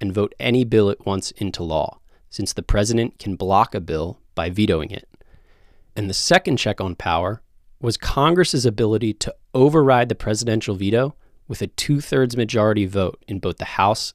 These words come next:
and the Senate. This represents a check by Congress on the president's veto power. If Congress didn't have the ability to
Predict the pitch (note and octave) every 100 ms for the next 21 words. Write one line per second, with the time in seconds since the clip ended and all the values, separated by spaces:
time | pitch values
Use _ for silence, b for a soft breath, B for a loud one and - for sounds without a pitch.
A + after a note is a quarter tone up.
0 | - G2+ F2 - F2+ - - _ _ -
1 | - _ _ _ _ C3+ C3 G#3+ G#3+ A3
2 | F#3 - B2 - C3+ G#2+ G2+ G#2 C3+ -
3 | G2+ G#2 B2+ C#3 - - _ - G#2+ G2
4 | - A#2+ B2 A#2+ - G2 F#2+ F#2 E2 D2+
5 | D#2+ - - - _ _ _ _ _ -
6 | - - C3+ D#3+ F#3+ - D3 A#2+ B2+ B2
7 | A2+ G#2+ G#2 A2 A#2+ C#3+ -